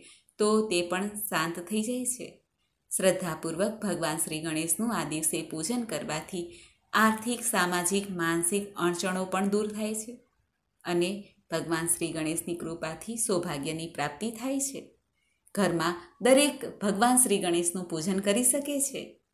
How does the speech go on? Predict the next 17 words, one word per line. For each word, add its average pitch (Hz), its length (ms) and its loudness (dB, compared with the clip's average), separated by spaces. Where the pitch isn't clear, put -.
કારણ 165 260 0
કે 170 160 2
પ્રભુ 170 420 0
તો 269 140 4
સૌના 208 480 4
છે. - 420 -4
આ 190 120 6
ભગવાન 185 460 2
શ્રી 180 260 0
ગણેશની 180 440 0
ચતુર્થીનું 185 680 -2
વ્રત 180 300 0
કરવાથી 185 520 0
ભાઈ 233 300 8
બહેનો 220 460 2
સૌને 269 520 6
લાભ 180 240 6